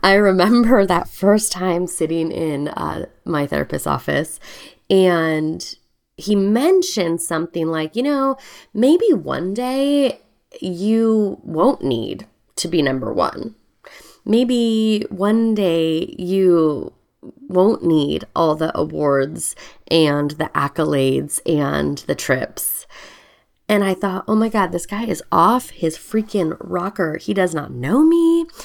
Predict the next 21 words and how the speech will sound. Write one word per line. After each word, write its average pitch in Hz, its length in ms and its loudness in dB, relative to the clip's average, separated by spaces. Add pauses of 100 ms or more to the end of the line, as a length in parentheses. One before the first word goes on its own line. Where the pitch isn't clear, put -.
(420)
What 165 180 -2
is 156 120 0
he 160 60 2
even 147 360 -6
talking 311 560 0
about?" 302 640 -2 (460)
And 196 600 0
we 262 120 4
kind 339 300 0
of 311 60 2
let 254 160 2
it 240 80 -4
go 147 280 -2
and 160 120 -4
we 156 80 -6
got 156 200 -6
on 156 160 -4
with 156 120 -10
our 135 120 -8
therapy. 165 560 -4 (280)
So 196 640 0